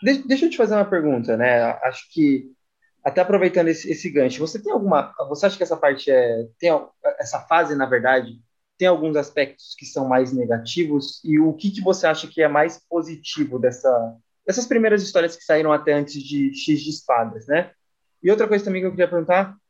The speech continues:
é, acho que a, a Letícia aí, ela tem vários e vários personagens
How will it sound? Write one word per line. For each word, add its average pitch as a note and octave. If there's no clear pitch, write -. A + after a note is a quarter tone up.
é, C#3
acho -
que D#3
a, B2
a C3+
Letícia C#3
aí, C3+
ela C3+
tem C3+
vários B2
e B2
vários B2
personagens B2+